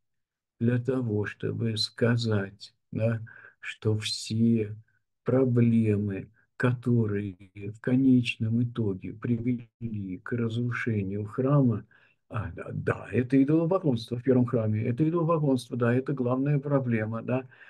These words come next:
Но есть корень всех этих проблем. Это,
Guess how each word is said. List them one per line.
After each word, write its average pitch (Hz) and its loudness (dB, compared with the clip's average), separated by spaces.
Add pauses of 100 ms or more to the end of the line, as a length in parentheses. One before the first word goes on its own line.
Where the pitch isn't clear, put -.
(260)
Но 190 8
есть 196 2 (220)
корень 240 6
всех 143 2
этих 113 -2
проблем. 104 -4 (1200)
Это, 113 0